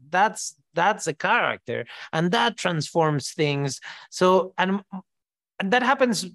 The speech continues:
more in, in, in this format, in, in, in, in, in a series than, than in film, you know, because a series, it's like the process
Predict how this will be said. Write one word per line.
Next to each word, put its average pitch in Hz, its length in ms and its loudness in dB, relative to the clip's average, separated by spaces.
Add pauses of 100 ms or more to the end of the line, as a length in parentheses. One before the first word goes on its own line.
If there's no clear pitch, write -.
(600)
more 202 380 6
in, 180 220 4
in, 170 260 -8
in 165 320 -4
this 170 240 4
format, 156 560 2
in, 135 240 -6
in, 131 280 -6 (380)
in, 120 640 -4
in, 127 340 -10 (220)
in 135 140 -8
a 127 80 -2
series 160 560 4
than, 131 340 -2
than 135 220 0
in 135 180 -2
film, 147 600 2
you 123 160 -4
know, 151 200 -2 (420)
because 156 840 4 (260)
a - 80 -4
series, 220 540 4 (240)
it's 170 200 0
like 190 360 2 (560)
the 151 140 -2
process 208 600 2